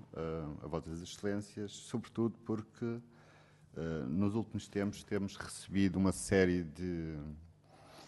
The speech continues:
de moções, ah, municipais,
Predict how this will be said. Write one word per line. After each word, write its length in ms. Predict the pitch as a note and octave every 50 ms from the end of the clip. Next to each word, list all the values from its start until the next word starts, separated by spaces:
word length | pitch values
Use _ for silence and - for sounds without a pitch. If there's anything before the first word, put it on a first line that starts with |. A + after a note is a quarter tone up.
| - - - - - - - - - - -
de 640 | - - C2+ D2 F2+ F2 F2 F2 E2 E2 D#2 D2 C#2
moções, 1120 | C2 C2+ F2+ F#2 - - - - A#2 A2 G#2+ G2+ F#2+ F#2 E2+ - - - - - - - -
ah, 460 | - D#2+ E2+ E2 D#2 D#2 C#2+ C2 A#1+ A1+ -
municipais, 1160 | D#2 F#2+ F#2 E2 - - G2 E2 - G#2 G#2 G#2+ G#2+ G#2 G2+ F#2+ F#2+ F#2+ - - - -